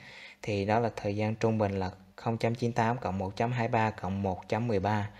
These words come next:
tất cả chia cho ba rồi chia cho ba nữa thì sẽ tính ra thời gian chu kỳ. Một bước tiếp theo liên quan đến việc phân tích hiện trạng, đó chính là các bạn cần phải tính tổng thời gian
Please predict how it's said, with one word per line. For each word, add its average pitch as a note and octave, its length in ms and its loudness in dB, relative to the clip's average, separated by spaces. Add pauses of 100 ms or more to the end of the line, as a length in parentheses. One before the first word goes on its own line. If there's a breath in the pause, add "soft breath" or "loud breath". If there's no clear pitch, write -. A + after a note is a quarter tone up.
(320 loud breath)
tất C3 140 -4
cả G2+ 140 0
chia A2 180 -2
cho A2+ 160 6
ba A2 460 4
rồi F#2 100 -6
chia G2+ 160 -2
cho G#2 140 0
ba G2+ 180 -2
nữa F#2 160 -6 (300)
thì G2 220 -6
sẽ F#2+ 280 -4
tính A#2 240 -4
ra A#2 180 0
thời G2 180 -6
gian G2+ 140 -2
chu G#2 120 0
kỳ. G2 200 -4 (1900 loud breath)
Một A2 220 -4
bước C3 200 8
tiếp C3 140 6
theo A2+ 380 6
liên A2 340 0
quan G#2+ 160 2
đến A#2 140 2
việc G#2+ 140 2
phân A2 140 -2
tích B2 140 2
hiện F#2+ 280 -4
trạng, F#2 420 -4
đó A#2+ 120 -6
chính C3+ 120 4
là B2 100 2
các B2 220 -4
bạn G2 240 -6
cần G2 220 0
phải F#2+ 120 -6
tính B2 300 -2
tổng G#2 300 0
thời G2+ 240 -2
gian G#2 360 0